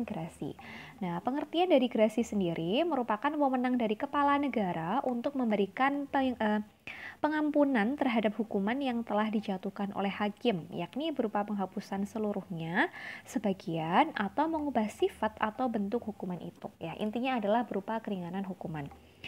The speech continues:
Eh, di mana hal ini sesuai dengan pasal empat belas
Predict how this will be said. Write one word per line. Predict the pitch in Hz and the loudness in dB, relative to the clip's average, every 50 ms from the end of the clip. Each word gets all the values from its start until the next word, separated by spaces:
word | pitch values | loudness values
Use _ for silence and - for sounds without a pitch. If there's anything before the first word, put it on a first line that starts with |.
| - - - - - - - - - | -10 -10 -10 -12 -12 -12 -14 -10 -2
Eh, | - 208 202 202 202 | 0 2 4 4 6
di | 196 | 6
mana | 202 202 208 240 339 | 6 6 4 4 2
hal | - 339 294 254 - | 4 4 4 4 4
ini | 226 202 185 185 196 262 | 4 2 2 2 2 2
sesuai | 339 - 302 294 - - 269 277 269 | 2 2 0 0 2 2 2 2 4
dengan | 254 226 220 220 | 2 2 0 0
pasal | 214 226 226 226 226 - - 277 277 285 | 2 2 2 2 0 0 0 2 2 2
empat | - 247 240 233 214 - | 2 2 2 0 0 0
belas | 208 180 165 165 180 240 277 - | 0 -2 0 2 2 2 0 0